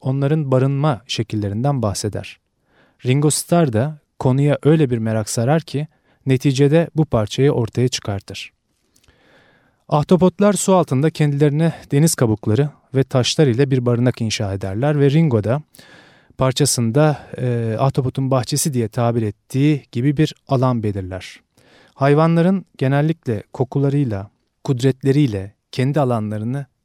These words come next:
e, çizmesinden dem vurur. Ahtapot ise,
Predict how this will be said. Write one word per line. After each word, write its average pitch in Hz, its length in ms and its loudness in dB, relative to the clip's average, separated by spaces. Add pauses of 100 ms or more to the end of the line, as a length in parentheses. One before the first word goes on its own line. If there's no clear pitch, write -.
(120)
e, 113 300 -10
çizmesinden 120 760 -4 (200)
dem 101 200 -8
vurur. 95 320 -18 (460)
Ahtapot 151 600 0
ise, 160 320 0